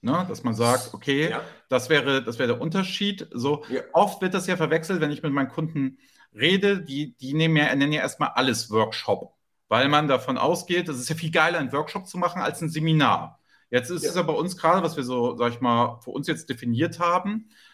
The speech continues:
Speaker 1: würde das ja, würde das ja bedeuten, man kann eigentlich gar nicht alles Workshop nennen. Man sollte vielleicht viel mehr da auf die Sprache achten und sagen,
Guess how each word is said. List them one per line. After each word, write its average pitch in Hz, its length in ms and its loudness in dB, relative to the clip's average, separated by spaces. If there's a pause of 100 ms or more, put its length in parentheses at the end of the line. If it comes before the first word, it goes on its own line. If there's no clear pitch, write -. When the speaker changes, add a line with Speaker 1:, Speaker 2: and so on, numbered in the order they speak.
(100)
Speaker 1:
würde 165 240 2
das 160 160 2
ja, 135 340 2
würde 131 180 -4
das 123 100 -6
ja 120 60 -10
bedeuten, 127 420 -2
man 135 160 -2
kann 180 240 0
eigentlich 117 320 -6
gar 113 160 0
nicht 117 180 -6
alles 117 260 -4
Workshop 117 440 -4
nennen. 151 180 -4
Man 127 140 -4
sollte 156 260 -2
vielleicht 127 300 -2
viel 165 220 -8
mehr 151 120 2
da 123 100 0
auf - 140 -2
die 120 80 -10
Sprache - 480 0
achten - 260 -8
und - 140 -8
sagen, 120 380 0